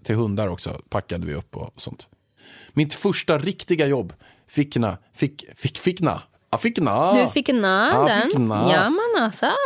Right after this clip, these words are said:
Speaker 1: <laughs> Så,
Speaker 2: Ara.
Speaker 1: massa. Ska vi prata på ett annat språk? Ja, fick
Speaker 2: Ja.
Speaker 1: na. Alltså, ha.
Speaker 2: <laughs> Nej.
Speaker 1: Nej.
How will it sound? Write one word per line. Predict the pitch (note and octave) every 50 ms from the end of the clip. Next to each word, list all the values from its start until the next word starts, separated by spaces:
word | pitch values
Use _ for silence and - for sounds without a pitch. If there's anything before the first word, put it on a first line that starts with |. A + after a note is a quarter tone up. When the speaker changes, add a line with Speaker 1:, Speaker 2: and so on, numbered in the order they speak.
| D4+ G#3 -
Speaker 1:
<laughs> | C3 C3+ A#2+ A2+ A2+ A#2 - - - - - - - G#3+ -
Så, | - - -
Speaker 2:
Ara. | G#3+ C4+ - A#4 D#4+ C4+ A#3 G3 F#3 A3
Speaker 1:
massa. | - E3 G3+ - G#3+ F#2+ - -
Ska | - - - D3+
vi | C#3 D#3
prata | D#3 - F3+ D#3+ - C#3+
på | B2+
ett | B2+
annat | C#3+ C3 C3
språk? | - - F#3+ G2+ - - -
Ja, | A#2+ D#3+
fick | - G#3
Speaker 2:
Ja. | A3 C4+
Speaker 1:
na. | - C3 D3 F3+ G3 D#3+
Alltså, | - B2 D3 - A#3+
ha. | A3 E3+ D3+ D#3+ E3+ D3+ D#3+ F#3 F#3 C#3+ - - A3+ A3+ - - - - -
Speaker 2:
<laughs> | - - _ _ _ _ -
Nej. | G#3+ F#3+ F#3+ G3 G3+ G3 - _ _ - -
Speaker 1:
Nej. | - G2+ G2 F2+ -